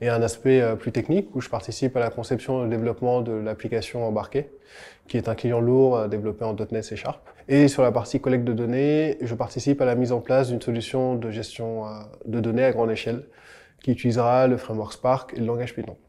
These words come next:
Rejoindre Stago, c'était pour moi l'opportunité de continuer à développer mes compétences techniques et managériales, euh, tout ça auprès de collaborateurs hautement qualifiés, dans un environnement bienveillant, avec des exigences de qualité élevées.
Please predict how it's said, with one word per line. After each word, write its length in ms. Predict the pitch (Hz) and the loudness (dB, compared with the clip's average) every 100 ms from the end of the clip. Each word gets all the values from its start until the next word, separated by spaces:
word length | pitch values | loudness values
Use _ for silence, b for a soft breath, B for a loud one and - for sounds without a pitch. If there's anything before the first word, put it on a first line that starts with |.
| _ _ _ _ _ - | _ _ _ _ _ -2
Rejoindre 240 | 127 151 | 4 6
Stago, 400 | 147 139 127 160 | 6 4 8 8
c'était 160 | 170 143 | 6 2
pour 120 | 127 | 2
moi 120 | 127 | 4
l'opportunité 680 | 127 123 127 - 127 127 143 | 4 2 -2 0 0 4 4
de 80 | 135 | 4
continuer 340 | 117 120 - | 2 -2 2
à 60 | 123 | 2
développer 420 | 120 117 117 131 | 4 2 2 2
mes 120 | 123 | 2
compétences 580 | 107 113 113 120 117 - | -2 -4 -6 -4 -4 -4
techniques 420 | - 117 131 131 | -4 2 4 4
et 60 | 131 | 2
managériales, 760 | 113 110 107 104 113 143 151 - B B B B | 2 0 0 -2 2 0 0 -8 B B B B
euh, 340 | 110 107 104 110 - | -2 0 -2 -4 -10
tout 120 | - | -8
ça 200 | 120 127 | -2 2
auprès 300 | 123 113 123 | 2 2 0
de 220 | 120 110 107 | 0 -2 -4
collaborateurs 560 | - 110 104 107 120 | -2 0 2 0 0
hautement 180 | 110 110 | -2 -4
qualifiés, 580 | - 107 101 127 139 143 | -4 -6 -2 2 4 4
dans 180 | 127 113 | 2 0
un 80 | 113 | 0
environnement 420 | 110 113 113 113 | 0 0 0 0
bienveillant, 540 | 110 117 113 113 135 - B B B B - | 2 2 2 0 -2 -6 B B B B -2
avec 200 | 117 127 | 2 4
des 160 | 117 | 4
exigences 320 | 113 113 123 127 | 2 2 0 0
de 80 | |
qualité 400 | 113 113 113 127 | -2 -2 0 0
élevées. 260 | 123 110 - | 0 -2 -8